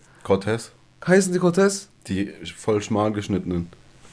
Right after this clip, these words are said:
Speaker 1: Meinst du?
Speaker 2: Weiß nicht, mit dem, mit dem Dings hier ein bisschen nach hinten, mit dem Logo.
Speaker 1: Mm, ja, fast. Ja,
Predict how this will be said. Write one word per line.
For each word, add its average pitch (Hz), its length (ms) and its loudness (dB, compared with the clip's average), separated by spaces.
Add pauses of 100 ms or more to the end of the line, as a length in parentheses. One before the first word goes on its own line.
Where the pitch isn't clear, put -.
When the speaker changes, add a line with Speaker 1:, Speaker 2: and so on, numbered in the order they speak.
(680)
Speaker 1:
Meinst 95 300 0
du? 87 160 -4
Speaker 2:
Weiß 147 260 4
nicht, 143 100 0
mit 135 120 0
dem, 139 200 0
mit 135 160 -2
dem 139 140 -2
Dings 147 240 0
hier 139 100 2
ein 131 80 -2
bisschen 131 240 -6
nach 131 160 -4
hinten, 131 360 -6 (100)
mit 127 160 -10
dem 127 260 -6 (320)
Logo. 131 380 4 (1500)
Speaker 1:
Mm, 85 580 2
ja, 87 320 6
fast. - 440 -2 (1040)
Ja, 98 340 4